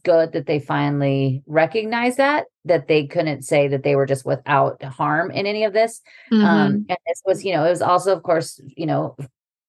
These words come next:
Speaker 1: Paris and France was occupied. You had the Vichy government, which was kind of basically in the hands of the Nazis in, in many ways.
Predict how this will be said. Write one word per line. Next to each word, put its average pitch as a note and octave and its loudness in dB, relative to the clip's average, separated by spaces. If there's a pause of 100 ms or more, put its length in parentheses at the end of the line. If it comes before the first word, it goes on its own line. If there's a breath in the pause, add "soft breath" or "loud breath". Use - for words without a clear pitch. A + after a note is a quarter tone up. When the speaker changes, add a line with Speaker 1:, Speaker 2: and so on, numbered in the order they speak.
(180)
Speaker 1:
Paris E3+ 2
and D3 -2
France D3 -4
was C#3 -4
occupied. D3+ 0
You D3+ 0
had C#3+ 0
the C#3+ 2
Vichy D3 -2
government, C#3+ 0 (340 loud breath)
which D3+ 0
was D3+ 0
kind D3+ 0
of C#3 -6
basically C#3 2
in C3+ 2
the C3+ 2
hands C3+ 0
of C#3 0
the D3+ 0
Nazis D#3 -2
in, D3+ -2
in D3+ -2
many D#3 0
ways. D#3 2